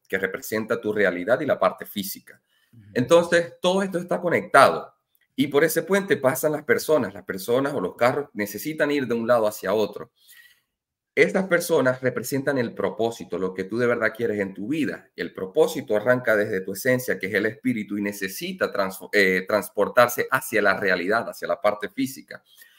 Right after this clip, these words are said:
Speaker 1: ¿Qué es lo que pasa? Que si en este pue-, este puente es de dos vías, es decir, le-, que es algo muy bonito y me gusta mucho, que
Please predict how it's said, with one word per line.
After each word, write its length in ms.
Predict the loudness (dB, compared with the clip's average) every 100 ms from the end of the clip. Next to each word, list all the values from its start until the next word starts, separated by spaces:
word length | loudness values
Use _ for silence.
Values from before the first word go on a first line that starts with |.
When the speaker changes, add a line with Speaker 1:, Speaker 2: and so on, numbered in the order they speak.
| _ _ _ 2
Speaker 1:
¿Qué 60 | 4
es 60 |
lo 120 | 6 4
que 80 |
pasa? 500 | 4 4 2 -2 -8
Que 160 | -2 -2
si 200 | 0 0
en 80 | 2
este 360 | 0 0 0
pue-, 200 | 2 0 0
este 240 | 2 2
puente 460 | 2 2 2 0 2
es 380 | 2 2 -4 -6
de 120 | 0 0
dos 220 | 0 0
vías, 300 | 0 -2 -2
es 80 | -4
decir, 520 | -4 -2 -2 -2 -8 _ _ _ _ _ _ -6
le-, 180 | -4 -2
que 120 | -4
es 120 | 4
algo 220 | 4 4
muy 120 | 2 0
bonito 320 | 0 0 -2
y 20 |
me 100 | -2
gusta 240 | -2 -2
mucho, 380 | -2 -2 -4 -6
que 320 | 2 4 4